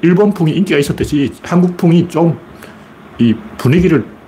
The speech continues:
뜨는 이유는 유럽 사람들이 서로 경쟁을 해서 잘난 척을 하려고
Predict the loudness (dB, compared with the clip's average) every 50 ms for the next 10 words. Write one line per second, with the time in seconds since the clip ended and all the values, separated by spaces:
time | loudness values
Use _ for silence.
0 | -20 -12 -4 0 2 2 4 4 2 2 2 2 2 2 2 2 0 -2 -2 -2
1 | -2 0 0 0 0 -2 0 0 0 0 0 2 2 2 4 4 2 2 0 0
2 | -2 -2 -2 -2 -2 -4 -8 -12 -20 -20 -20 -20 -20 -20 -20 -20 -20 _ -20 -20
3 | -20 -20 -18 -18 -18 -10 -6 -2 0 2 2 2 2 2 2 2 2 2 0 -2
4 | 0 0 0 0 -2 -2 -6